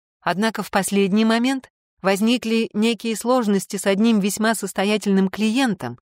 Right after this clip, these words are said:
и показать Белли унаследованное имущество перепоручили ассистентке. Тем не менее, даже не зная всех подробностей завещания, Джесс чувствовала,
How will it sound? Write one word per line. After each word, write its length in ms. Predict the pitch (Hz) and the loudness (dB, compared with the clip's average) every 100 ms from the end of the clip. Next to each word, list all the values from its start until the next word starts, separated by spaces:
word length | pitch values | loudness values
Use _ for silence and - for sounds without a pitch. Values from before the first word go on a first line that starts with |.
| _ _ | _ _
и 140 | 185 | -4
показать 540 | - 175 196 185 180 156 | -2 -2 0 2 0 2
Белли 380 | 165 190 160 151 | 2 2 2 0
унаследованное 1080 | 156 165 - 185 160 143 139 135 131 135 - | 0 -2 0 0 2 0 -2 -2 -2 -2 -2
имущество 760 | 170 208 330 - 139 - - 143 _ _ _ | 0 0 0 -4 -10 -10 -10 -12 _ _ _
перепоручили 640 | 208 202 196 208 196 311 294 | 0 0 2 0 0 0 0
ассистентке. 840 | 254 254 - - 151 135 - - - _ _ _ - | -2 -6 -8 -4 -4 -6 -12 -18 -20 _ _ _ -2
Тем 220 | 180 170 | 0 2
не 100 | 151 | 0
менее, 420 | 135 131 175 190 | 0 0 2 2
даже 260 | 160 156 170 | 2 0 2
не 140 | 185 | 2
зная 260 | 190 196 143 | 2 0 -2
всех 260 | - 160 | -4 -4
подробностей 680 | - 165 190 151 139 - 151 | -2 0 0 0 -4 -4 -2
завещания, 920 | 139 131 127 - 135 143 175 220 254 - _ _ - | -2 -4 -6 -6 -4 0 2 2 0 -4 _ _ -10
Джесс 460 | 143 160 185 - - _ _ _ | -2 0 0 -2 -12 _ _ _
чувствовала, 800 | - 247 - 139 131 123 123 | 0 0 0 -4 -4 -4 -6